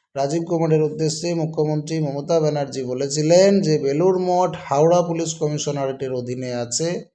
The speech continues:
আবার দক্ষিণেশ্বর, আদ্যাপীঠ, ব্যারাকপুর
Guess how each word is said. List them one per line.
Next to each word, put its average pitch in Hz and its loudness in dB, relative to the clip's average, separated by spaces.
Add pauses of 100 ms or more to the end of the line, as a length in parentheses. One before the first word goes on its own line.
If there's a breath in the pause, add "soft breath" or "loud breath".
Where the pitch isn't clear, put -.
(340)
আবার 127 -2
দক্ষিণেশ্বর, 170 2 (220)
আদ্যাপীঠ, 165 0
ব্যারাকপুর 156 0